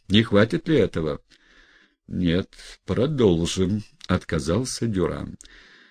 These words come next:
Шпаги снова скрестились, очень рискованно для Дюрана,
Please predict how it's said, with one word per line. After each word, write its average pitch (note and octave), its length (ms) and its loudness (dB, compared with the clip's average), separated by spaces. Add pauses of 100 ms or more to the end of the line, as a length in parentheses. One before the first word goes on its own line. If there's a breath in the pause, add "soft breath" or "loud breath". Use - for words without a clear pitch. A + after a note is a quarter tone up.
(360 loud breath)
Шпаги D#3+ 420 0
снова G#2+ 400 0
скрестились, G#2+ 840 -2
очень A#2 360 0
рискованно G#2+ 760 0
для E2 300 0
Дюрана, C#2+ 760 -2